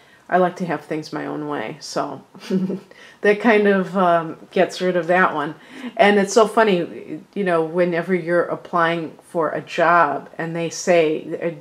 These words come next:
I don't know if they, they do it, they've been doing it lately, but that was always one of those buzzwords. "Are you a t-, team player?" And, uh, you know, can you say no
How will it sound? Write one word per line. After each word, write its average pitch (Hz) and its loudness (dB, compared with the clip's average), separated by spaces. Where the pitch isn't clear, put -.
I 196 6
don't 180 2
know 160 0
if - -6
they, 160 -2
they 156 -2
do 160 -2
it, 135 -4
they've 165 -4
been 156 -8
doing 156 -6
it 147 -10
lately, 160 0
but 156 -6
that 175 4
was 151 -12
always 156 -2
one 156 -8
of 143 -8
those 147 -8
buzzwords. 143 -4
"Are 185 4
you 185 6
a 165 2
t-, 175 -4
team 185 -4
player?" 196 0
And, 170 -2
uh, 156 -2
you 202 2
know, 165 2
can 208 -4
you 196 0
say 185 2
no 175 6